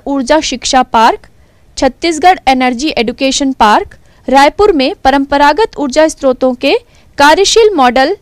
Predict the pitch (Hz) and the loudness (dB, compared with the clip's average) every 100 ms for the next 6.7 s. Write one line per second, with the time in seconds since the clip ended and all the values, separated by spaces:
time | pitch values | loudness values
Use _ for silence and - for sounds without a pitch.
0 | _ 208 254 262 269 294 - _ _ 208 | _ -2 -2 0 0 -2 -4 _ _ -2
1 | 277 285 - 269 - 277 269 294 _ _ | 0 0 -2 -4 -6 -8 -8 -8 _ _
2 | 208 240 302 370 339 285 - 269 277 - | 0 2 2 2 0 -4 -6 -6 -6 -12
3 | _ - - - 359 - 294 226 262 254 | _ -16 0 4 4 2 -4 0 0 -2
4 | - - 320 - _ _ _ _ - 254 | -8 -4 -4 -4 _ _ _ _ -2 0
5 | 233 220 - 226 262 - _ _ _ _ | 2 0 0 2 2 0 _ _ _ _
6 | - 262 240 233 226 277 | 0 2 4 2 2 0